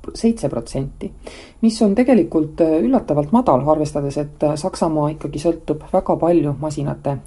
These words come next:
ja seadmete ekspordist. Kuid argumendid sakslastel ei ole mitte majanduslikud ega so-, seotud sooviga Ühendriikidega mitte äri teha. Sakslasi häirib pigem, et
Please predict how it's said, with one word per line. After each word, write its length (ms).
ja 80
seadmete 600
ekspordist. 720
Kuid 140
argumendid 560
sakslastel 580
ei 160
ole 160
mitte 220
majanduslikud 800
ega 300
so-, 220
seotud 360
sooviga 560
Ühendriikidega 760
mitte 220
äri 220
teha. 280
Sakslasi 480
häirib 320
pigem, 340
et 260